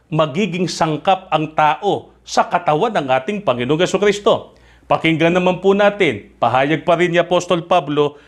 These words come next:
dito po sa unang Korinto dose trese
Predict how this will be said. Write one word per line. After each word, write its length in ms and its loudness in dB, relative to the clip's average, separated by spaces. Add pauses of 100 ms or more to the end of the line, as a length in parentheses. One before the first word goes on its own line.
(220)
dito 320 2
po 160 2
sa 160 0
unang 400 2
Korinto 720 0 (300)
dose 400 0
trese 720 0